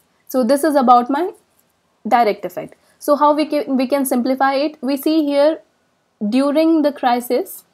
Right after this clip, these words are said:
this is my moderator, during the crisis, my factual condition shows a higher indirect effect on organization reputation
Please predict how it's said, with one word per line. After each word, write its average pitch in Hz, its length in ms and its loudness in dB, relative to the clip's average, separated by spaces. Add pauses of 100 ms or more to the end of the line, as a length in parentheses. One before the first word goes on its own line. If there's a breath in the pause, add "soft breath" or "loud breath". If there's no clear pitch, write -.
(400)
this 247 160 -4
is 269 140 -4
my 254 140 0
moderator, 240 560 -2 (340 loud breath)
during 330 380 4
the 320 100 0
crisis, 214 720 -4 (1800)
my 240 460 0 (680)
factual 320 480 0
condition 247 680 0 (1080)
shows 262 440 0 (480)
a 240 80 0
higher 240 380 0
indirect 233 580 4
effect 214 360 -2
on 214 120 -2
organization 190 680 -4
reputation 240 720 -4